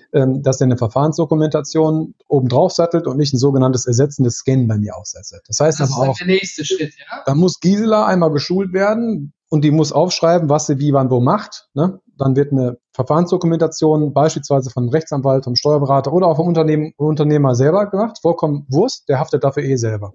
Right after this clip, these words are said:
Speaker 1: So. Das heißt, er schreibt einmal auf, wie ist meine, also Verfahrensdokumentation, er dokumentiert, wie ist mein Verfahren.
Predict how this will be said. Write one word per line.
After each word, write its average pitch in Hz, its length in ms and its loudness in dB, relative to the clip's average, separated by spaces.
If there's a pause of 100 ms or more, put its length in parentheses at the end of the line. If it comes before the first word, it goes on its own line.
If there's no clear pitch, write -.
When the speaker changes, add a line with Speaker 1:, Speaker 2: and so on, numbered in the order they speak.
(120)
Speaker 1:
So. 117 200 -4 (480)
Das 135 120 2
heißt, 156 160 2
er 147 60 2
schreibt 165 220 -2
einmal 170 220 4
auf, 190 320 0
wie 156 240 2
ist 226 220 -2
meine, 139 360 2
also 120 140 0
Verfahrensdokumentation, 170 1400 -2
er 131 80 -2
dokumentiert, 131 720 0
wie 139 140 0
ist - 100 -8
mein 123 160 -4
Verfahren. 117 460 -4